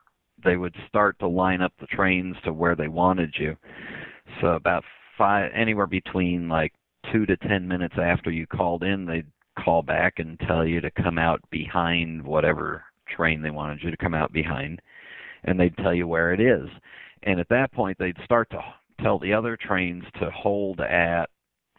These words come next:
Frontierland Station until cleared, or hold at Main Street, 'cause you'd rather have a train holding in a station than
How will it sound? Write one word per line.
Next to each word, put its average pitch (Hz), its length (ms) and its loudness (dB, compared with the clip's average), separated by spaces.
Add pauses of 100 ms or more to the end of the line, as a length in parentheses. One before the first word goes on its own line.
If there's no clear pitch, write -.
(140)
Frontierland 87 840 2
Station 87 480 2
until 82 420 0
cleared, 82 500 4
or 69 100 -2
hold 87 300 2
at - 100 -6
Main 85 340 2
Street, 78 300 -4
'cause 82 180 -6
you'd 82 120 -4
rather 85 240 2
have 85 140 0
a 80 60 -6
train 85 300 2
holding 82 420 -2
in 73 120 -6
a 71 160 -10
station 85 520 2
than 78 340 -8